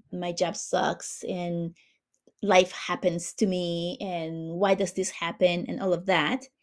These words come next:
that is a very low energy, very low frequency. And what you're doing by putting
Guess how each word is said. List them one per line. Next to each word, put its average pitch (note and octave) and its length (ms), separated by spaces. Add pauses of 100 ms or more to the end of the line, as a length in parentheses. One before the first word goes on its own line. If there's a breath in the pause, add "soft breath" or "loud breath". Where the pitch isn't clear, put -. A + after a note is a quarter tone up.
(440 soft breath)
that A#3 180
is C4 160
a B3 60
very B3+ 400
low G#3+ 300
energy, F3+ 520 (160)
very B3 300
low B3 140
frequency. A3 640
And F#3+ 160
what G3+ 160
you're G3+ 120
doing A3+ 600
by F#3 420
putting A3+ 320